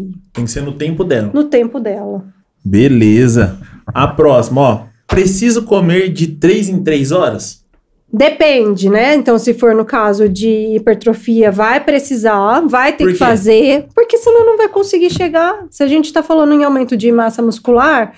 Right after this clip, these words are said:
Speaker 2: não vai chegar. E aí tem que comer, não sei, de três, pôr lá na rotina dela, mas vai ter que comer. Falando em um processo de emagrecimento,
Speaker 1: Uhum.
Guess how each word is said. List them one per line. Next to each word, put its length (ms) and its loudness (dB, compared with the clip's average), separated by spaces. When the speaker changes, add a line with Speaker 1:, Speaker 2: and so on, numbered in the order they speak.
Speaker 2:
não 200 4
vai 140 4
chegar. 400 0
E 80 2
aí 160 2
tem 260 0
que 100 -8
comer, 600 0
não 480 -2
sei, 300 0
de 160 -6
três, 360 0
pôr 180 4
lá 140 0
na 100 0
rotina 380 0
dela, 240 2
mas 180 4
vai 140 2
ter 140 -4
que 60 -10
comer. 360 -2
Falando 260 2
em 180 4
um 40 0
processo 420 -2
de 140 -2
emagrecimento, 1120 0
Speaker 1:
Uhum. 220 -6